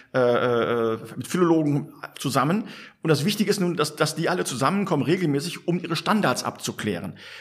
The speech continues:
Und dann kann es eben passieren, dann sitzt man da zusammen und dann gibt's gemeinsames Programm und dann plötzlich heißt, hier gibt's ein Programm, Pro-, äh, Programmierprogramm, Problem. Und dann plötzlich verschwinden dann die alle Programmierer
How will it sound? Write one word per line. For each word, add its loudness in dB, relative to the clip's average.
Und 2
dann 4
kann 4
es 0
eben -4
passieren, 0
dann 0
sitzt -6
man 0
da 0
zusammen 0
und -6
dann 0
gibt's -4
gemeinsames 2
Programm 0
und 0
dann 0
plötzlich -4
heißt, 0
hier 6
gibt's -4
ein -2
Programm, -4
Pro-, -6
äh, -4
Programmierprogramm, 2
Problem. 2
Und 2
dann 4
plötzlich -2
verschwinden -2
dann 0
die -2
alle 0
Programmierer 2